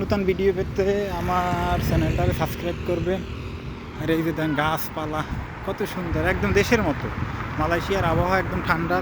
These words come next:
কোনো শীত নাই, একদম দেশের মতো। বাংলাদেশে প্রচণ্ড শীত, কিন্তু এই দেশে শীত নেই, শীতও না গরমও না, একদম মিডিয়াম। এই যে দেখেন তিন মিনিটের একটা ভিডিও বানাইলাম। এই যে কত সুন্দর আশেপাশে, এই যে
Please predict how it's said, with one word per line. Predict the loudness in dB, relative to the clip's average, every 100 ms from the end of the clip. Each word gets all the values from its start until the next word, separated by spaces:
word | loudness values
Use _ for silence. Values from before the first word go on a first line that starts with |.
| 2
কোনো | 2 4
শীত | 2 0 2
নাই, | 2 2 2 4 6 4 4 6 6
একদম | 6 6
দেশের | 6 6 6
মতো। | 6 6
বাংলাদেশে | 6 4 2 0 -2
প্রচণ্ড | 0 4 4 6
শীত, | 6 4
কিন্তু | 2 0
এই | 0
দেশে | 0 0 0
শীত | 0 0 0
নেই, | 0 0 0 -2 -2 -2 -2 0
শীতও | 0 0 -2
না | 0
গরমও | 2 2 2
না, | 2 2
একদম | 2 2 4 4
মিডিয়াম। | 4 4 2 2 2 2 2 2 2 2 2 4 4 6 4 4 2 0 -2 -2 -2 0 0 0 0 0 -2 -2 -2 -2 -4 -2
এই | 2
যে | 4 6
দেখেন | 6 6
তিন | 8 8
মিনিটের | 8 6 6 6
একটা | 4 4
ভিডিও | 4 4 2
বানাইলাম। | 2 2 4 2
এই | 2
যে | 2 0 0 2 2 2 -2 -4 -4 -2
কত | -2 -2 -4
সুন্দর | -4 -2 -2 -4
আশেপাশে, | -4 -4 -4 -4 -6 -6 -8 -10 -10 -6
এই |
যে | -4